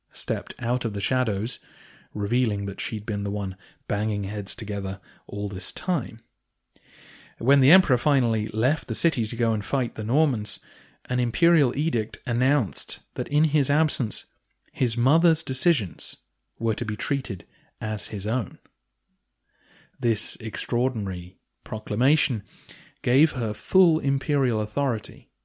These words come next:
even above Isaac. Anna Thalasini was clearly a formidable woman.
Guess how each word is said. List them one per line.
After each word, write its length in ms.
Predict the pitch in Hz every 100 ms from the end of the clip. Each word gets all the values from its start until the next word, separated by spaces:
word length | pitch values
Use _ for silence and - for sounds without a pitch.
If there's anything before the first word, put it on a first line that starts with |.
| _ _ _ _
even 480 | 139 147 123 107 92 _ _ -
above 460 | 107 113 101 92 -
Isaac. 480 | 131 131 - - - _ _ _ _ _ _ _ _ _ _ _ _ _ _ _ _ _ -
Anna 480 | 127 135 123 104 - _ _ _ _
Thalasini 880 | 113 110 117 120 - 113 131 135 104 - _ - - _
was 140 | 131 -
clearly 360 | 165 170 139
a 140 | 123 120
formidable 540 | 131 127 131 104 101
woman. 340 | 135 143 90